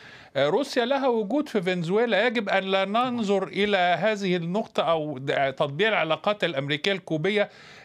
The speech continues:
بمعزل عن، آه، التأثير في فنزويلا. نتذكر أن هوجو شافيز والرئيس مادورو الرئيس الفنزويلي الحالي، آه، هم يحتفظون بعلاقات وثيقة جدا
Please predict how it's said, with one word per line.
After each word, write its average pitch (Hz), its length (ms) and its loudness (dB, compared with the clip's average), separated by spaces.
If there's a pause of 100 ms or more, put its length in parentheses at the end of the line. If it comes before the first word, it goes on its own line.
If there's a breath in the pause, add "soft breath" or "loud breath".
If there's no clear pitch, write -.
(120)
بمعزل 208 1120 2 (420 loud breath)
عن، 190 580 0
آه، 151 300 2
التأثير 185 600 0
في 196 140 -2
فنزويلا. 180 920 0
نتذكر 196 500 0
أن 180 120 -2
هوجو 196 240 2
شافيز 190 480 0
والرئيس 180 400 0
مادورو 185 720 0
الرئيس 156 340 -2
الفنزويلي 165 480 0
الحالي، 220 520 -2 (380 loud breath)
آه، 151 160 2
هم 190 240 2
يحتفظون 180 680 0
بعلاقات 165 720 0
وثيقة 185 680 0
جدا 151 600 0